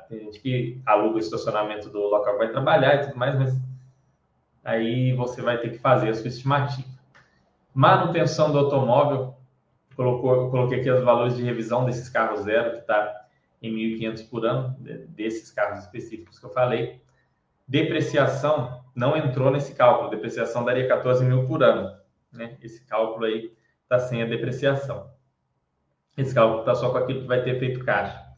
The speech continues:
E o custo de oportunidade, o custo de oportunidade não, não, não, não entra muito na conta. E o valor. Se a gente entrar com o custo de oportunidade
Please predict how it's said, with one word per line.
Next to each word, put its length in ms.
E 280
o 120
custo 320
de 60
oportunidade, 640
o 20
custo 140
de 60
oportunidade 540
não, 400
não, 240
não, 420
não 220
entra 280
muito 220
na 160
conta. 400
E 120
o 380
valor. 720
Se 200
a 40
gente 240
entrar 280
com 140
o 80
custo 200
de 80
oportunidade 1000